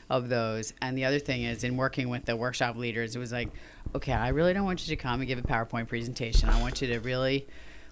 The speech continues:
let, let our people have a workshop, let them hear from you, let them talk to each other at the table, let them share out."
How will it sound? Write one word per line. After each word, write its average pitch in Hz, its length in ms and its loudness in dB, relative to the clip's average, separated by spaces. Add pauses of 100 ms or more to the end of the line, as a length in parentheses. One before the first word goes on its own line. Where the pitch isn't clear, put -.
let, 143 260 8
let 151 240 8
our 160 120 12
people 151 220 6
have 147 140 2
a 139 40 4
workshop, 131 460 2
let 123 160 0
them 107 120 -2
hear 147 240 6
from 147 220 4
you, 143 240 8
let 131 180 2
them - 100 2
talk 123 260 0
to 139 80 2
each 135 140 4
other 135 160 6
at 127 100 2
the 135 80 -6
table, 127 380 0
let 120 160 -2
them 107 100 -4
share 139 340 6
out." 131 340 6